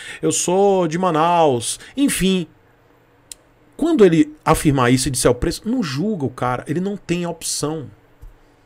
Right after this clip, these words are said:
Ficou claro pra vocês? Então eu fico muito triste quando eu vejo que brasileiro fica descendo o cacete em brasileiro sem ter a noção de como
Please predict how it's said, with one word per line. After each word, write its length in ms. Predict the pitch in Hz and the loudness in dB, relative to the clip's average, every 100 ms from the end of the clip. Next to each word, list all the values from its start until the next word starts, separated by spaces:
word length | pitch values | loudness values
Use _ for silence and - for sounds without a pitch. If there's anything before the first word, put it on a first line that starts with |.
| _ _ _ - | _ _ _ -16
Ficou 200 | - - | -4 -4
claro 340 | - 131 131 | 0 2 2
pra 100 | - | 0
vocês? 440 | 110 110 - 123 127 | -4 -4 -2 -2 -2
Então 180 | 143 175 | -2 -4
eu 80 | |
fico 220 | 160 165 175 | -4 -6 -6
muito 180 | 196 | -8
triste 480 | - - 160 147 - | -8 -4 -2 -4 -6
quando 200 | - 135 | -6 -4
eu 40 | 120 | -2
vejo 400 | 113 139 110 107 - - - - | 0 0 0 -6 -18 -20 -20 -8
que 80 | |
brasileiro 760 | 143 165 190 139 107 131 156 127 | 2 4 4 2 2 4 6 4
fica 360 | 107 - 156 160 | -2 -8 -4 0
descendo 460 | 156 156 - 151 | 0 0 -2 -4
o 20 | 156 | -4
cacete 460 | 160 143 147 143 | -6 -2 -2 -2
em 40 | 147 | -4
brasileiro 400 | 147 139 143 143 | -2 0 0 0
sem 280 | - 220 214 _ | -2 -4 -6 _
ter 220 | 220 214 | 6 6
a 80 | 220 | 6
noção 680 | 220 254 - - - 156 165 - - - - | 2 2 2 0 2 0 0 -8 -20 -20 -10
de 160 | 147 170 - - | -8 -8 -8 -6
como 560 | 208 254 285 277 - | 0 2 2 0 -2